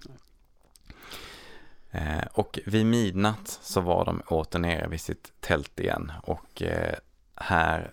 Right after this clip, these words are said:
konstaterade man att man hade tre dagars mat kvar för hela expeditionen. Så då var det hög tid att ge sig tillbaka till civilisationen.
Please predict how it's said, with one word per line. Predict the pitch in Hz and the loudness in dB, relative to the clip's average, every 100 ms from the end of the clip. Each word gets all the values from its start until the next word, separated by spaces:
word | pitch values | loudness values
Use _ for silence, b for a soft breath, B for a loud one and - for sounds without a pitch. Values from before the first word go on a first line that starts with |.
| - | -6
konstaterade | - 92 - 101 82 80 | -4 -4 -2 2 4 2
man | 80 | 0
att | |
man | - | 0
hade | 82 82 80 | 2 2 2
tre | - - 101 90 87 | -2 -4 0 4 6
dagars | 95 78 78 82 - - | 6 6 6 2 0 -2
mat | 85 82 - | 0 0 -2
kvar | - - - - - B B B B - | 0 0 0 -6 -18 B B B B -4
för | 80 | 2
hela | 82 82 | 2 2
expeditionen. | - - 85 - 82 87 95 | -2 -2 0 2 0 0 -2
Så | 95 98 | 0 2
då | 92 | 4
var | 92 | 4
det | 87 82 85 B B B B | 2 -2 -4 B B B B
hög | - 101 98 | 4 4 4
tid | - 87 80 | 0 2 2
att | - | -2
ge | 80 | 0
sig | 85 | 2
tillbaka | 78 76 87 | 4 2 0
till | 92 80 | -2 -4
civilisationen. | 78 78 78 - - - - | -4 -4 -6 -4 -2 -2 -2